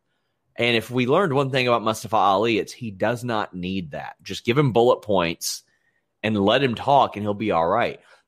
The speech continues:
They've already made Mansoor that, like, over-the-top, like, "Whoa," guy.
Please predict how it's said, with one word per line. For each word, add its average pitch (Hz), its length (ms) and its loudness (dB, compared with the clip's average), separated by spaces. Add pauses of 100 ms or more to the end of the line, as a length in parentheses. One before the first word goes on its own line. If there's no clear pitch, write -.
They've 107 260 0
already 170 360 4
made 151 260 2
Mansoor 123 880 0
that, 101 260 0
like, 92 360 0
over-the-top, 120 1040 2
like, 104 340 -2 (140)
"Whoa," 160 840 4 (500)
guy. 95 600 2